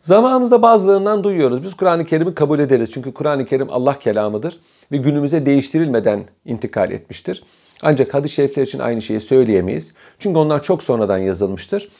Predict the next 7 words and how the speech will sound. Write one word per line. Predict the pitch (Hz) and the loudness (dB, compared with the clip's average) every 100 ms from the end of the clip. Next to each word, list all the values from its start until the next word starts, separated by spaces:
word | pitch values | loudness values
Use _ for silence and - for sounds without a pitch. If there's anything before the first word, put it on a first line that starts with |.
| - | -12
Onların | - 143 123 160 175 _ _ _ _ _ | -2 2 2 0 -8 _ _ _ _ _
sıhhatli | - - 139 147 143 | -10 -6 -4 -2 0
olup | 123 139 | 0 0
olmadığı | 151 123 110 120 165 185 _ _ _ - | 0 2 2 4 2 0 _ _ _ -8
hakkında | 135 131 135 160 | -8 -4 -4 -4
şüphelerimiz | 135 127 113 110 107 | -2 0 0 0 -2
var." | 95 87 | -6 -8